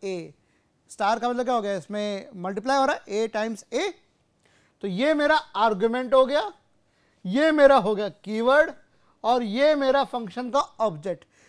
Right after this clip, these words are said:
भैया ऑब्जेक्ट डिफाइन होता है हर फंक्शन का Python में, तो हमने ऐसे कर दिया।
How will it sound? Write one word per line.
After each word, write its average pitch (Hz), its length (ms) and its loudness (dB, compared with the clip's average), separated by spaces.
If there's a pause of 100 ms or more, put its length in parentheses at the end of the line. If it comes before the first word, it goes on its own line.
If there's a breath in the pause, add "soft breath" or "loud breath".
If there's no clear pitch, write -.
(140 soft breath)
भैया 220 240 0 (120)
ऑब्जेक्ट 214 380 2
डिफाइन 240 300 -2
होता 240 180 -4
है 269 60 0
हर 254 60 -6
फंक्शन 247 360 -10
का 302 380 -2 (420)
Python 208 260 -4
में, 294 320 -4 (300 soft breath)
तो 240 60 -14
हमने 247 180 -6
ऐसे 294 220 -6
कर 285 160 0
दिया। 269 500 0